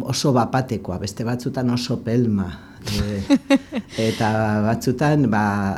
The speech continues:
Speaker 1: horrela, ber-, e, mota asko daude.
Speaker 2: Hori da.
Speaker 1: Gaitza bakoitzari dagokion bat, eh?
Speaker 2: Badago ere txakur estula edo
Speaker 1: Txakur
Speaker 2: deitzen
Speaker 1: estula,
Speaker 2: dena.
Speaker 1: e, deitzen dena, gero best-, e, garai ba-, e, frantsesez coqueluche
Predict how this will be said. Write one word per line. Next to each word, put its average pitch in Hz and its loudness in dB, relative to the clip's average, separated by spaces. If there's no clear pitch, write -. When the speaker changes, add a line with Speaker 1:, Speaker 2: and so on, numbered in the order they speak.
Speaker 1:
horrela, 110 0
ber-, 107 -2
e, 104 0
mota 160 2
asko - -2
daude. 101 0
Speaker 2:
Hori 104 2
da. 139 4
Speaker 1:
Gaitza 190 4
bakoitzari 175 2
dagokion 131 0
bat, 92 -4
eh? 143 -4
Speaker 2:
Badago 202 2
ere 202 2
txakur 202 2
estula 202 0
edo 196 4
Speaker 1:
Txakur 143 4
Speaker 2:
deitzen 127 0
Speaker 1:
estula, 180 6
Speaker 2:
dena. 180 4
Speaker 1:
e, 113 0
deitzen 113 0
dena, 147 2
gero 127 2
best-, 123 0
e, 117 -4
garai 120 -2
ba-, 127 -2
e, 104 -6
frantsesez 123 -4
coqueluche 123 -2